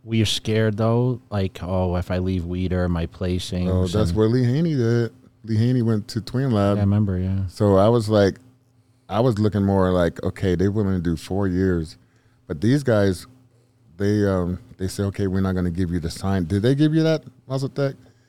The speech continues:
Speaker 2: They get, let you, if you win a show, you're gonna get fifty percent.
Speaker 1: Nah, they wouldn't give
Speaker 2: They
Speaker 1: me a
Speaker 2: would
Speaker 1: bonus 'cause they paid me too much money.
Speaker 2: Yeah, okay. So that's the thing. That's the thing. They didn't wanna give me a bonus
Speaker 1: Phil
Speaker 2: either.
Speaker 1: Heath got a
Speaker 2: And
Speaker 1: bonus.
Speaker 2: so,
Speaker 1: I didn't.
Speaker 2: but you know what I told him? I said, "If you're not gonna give me bonus,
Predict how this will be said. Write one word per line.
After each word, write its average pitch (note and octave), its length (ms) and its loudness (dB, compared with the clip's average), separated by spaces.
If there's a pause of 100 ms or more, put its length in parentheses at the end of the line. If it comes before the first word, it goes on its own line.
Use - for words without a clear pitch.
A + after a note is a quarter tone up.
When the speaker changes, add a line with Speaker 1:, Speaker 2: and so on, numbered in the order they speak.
(320)
Speaker 2:
They G#2+ 100 -2
get, G#2+ 260 4
let A2 200 0
you, G#2+ 160 4
if F2+ 80 -2
you G#2 100 2
win G#2 180 2
a G2+ 60 2
show, G#2+ 300 0
you're F#2+ 100 0
gonna F#2 180 0
get F#2 300 0 (300)
fifty G2+ 220 -6
percent. G2 340 -8
Speaker 1:
Nah, G#2 220 2
they G#2 120 0
wouldn't G#2+ 220 0
give A2 100 2
Speaker 2:
They G#2+ 40 8
Speaker 1:
me G2+ 60 6
a - 40 4
Speaker 2:
would G#2+ 60 4
Speaker 1:
bonus G#2+ 260 2
'cause G2+ 140 -2
they G2+ 100 2
paid G#2 320 -2
me G2+ 140 2
too - 160 -4
much F2 260 -2
money. E2+ 320 -2
Speaker 2:
Yeah, G2 180 0
okay. F#2 400 -4
So F#2 240 -4
that's E2 360 6
the - 80 4
thing. B2 340 2 (300)
That's G#2 200 0
the A#2 60 -2
thing. C#3 240 2
They A#2 60 6
didn't C3+ 180 6
wanna C#3 160 6
give B2+ 140 2
me B2+ 60 6
a A#2+ 40 2
bonus A#2 400 2
Speaker 1:
Phil D#3 220 6
Speaker 2:
either. A2+ 80 8
Speaker 1:
Heath B2 240 6
got G2 140 0
a - 20 0
Speaker 2:
And D#2+ 100 -8
Speaker 1:
bonus. E2+ 320 -2
Speaker 2:
so, A#2 120 2
Speaker 1:
I F#2+ 40 2
didn't. D2+ 260 -4
Speaker 2:
but G2+ 200 -2
you G#2+ 60 2
know A2 120 4
what A2 140 2
I G#2 40 0
told A#2 300 2
him? B2 60 0
I G#2+ 80 0
said, F#2 300 0
"If F2 40 -4
you're A2+ 80 0
not C3 100 0
gonna B2 120 -2
give G#2+ 100 0
me G2+ 60 0
bonus, F#2 500 -2